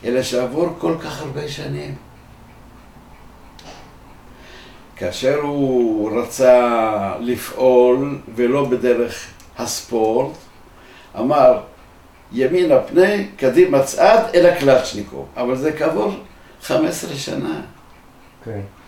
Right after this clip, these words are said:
Speaker 2: אז אני רוצה
Speaker 1: אני, אני רוצה להגיד לך, אני לא יודע כי לא שאלתי, לא ביררתי. האם הוא ידע תוכנית ארוכת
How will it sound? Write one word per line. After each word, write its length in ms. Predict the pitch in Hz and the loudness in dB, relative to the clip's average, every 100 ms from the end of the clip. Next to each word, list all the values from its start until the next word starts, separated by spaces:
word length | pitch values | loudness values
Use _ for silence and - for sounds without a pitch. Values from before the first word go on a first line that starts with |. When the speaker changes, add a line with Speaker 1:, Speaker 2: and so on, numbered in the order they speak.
| - - | -18 -4
Speaker 2:
אז 320 | 135 143 135 | 0 0 2
אני 120 | 147 156 | 2 4
רוצה 140 | 135 | 6
Speaker 1:
אני, 160 | 156 - | 4 2
אני 300 | 143 135 135 | 2 2 2
רוצה 260 | 131 127 156 | 0 2 4
להגיד 280 | 180 175 165 | 4 6 4
לך, 160 | - | 2
אני 280 | 123 120 117 | 2 4 4
לא 120 | 120 | 4
יודע 380 | 135 131 131 131 | 4 6 4 4
כי 120 | 113 | 0
לא 160 | 104 110 | -4 -6
שאלתי, 560 | 113 101 104 107 - - - - - - - - - - - - - | -2 -2 -2 -6 -12 -20 -20 -20 -20 -20 -20 -20 -20 -20 -20 -20 -16
לא 160 | 107 98 | -10 -8
ביררתי. 540 | 110 107 107 98 - - - - - - - - - - - | -6 -6 -6 -8 -14 -20 -20 -20 -20 -20 -20 -20 -20 -16 -6
האם 220 | 107 123 | -2 0
הוא 160 | 120 110 | 0 0
ידע 520 | 104 87 104 131 147 143 156 - - - - - - - - - - - - | -2 -4 -4 -2 -2 -6 -10 -18 -20 -20 -20 -20 -20 -20 -20 -20 -20 -20 -18
תוכנית 500 | - 107 - 131 135 | -12 -10 -8 -8 -4
ארוכת 480 | 120 107 101 - 110 | -4 -4 -6 -6 -8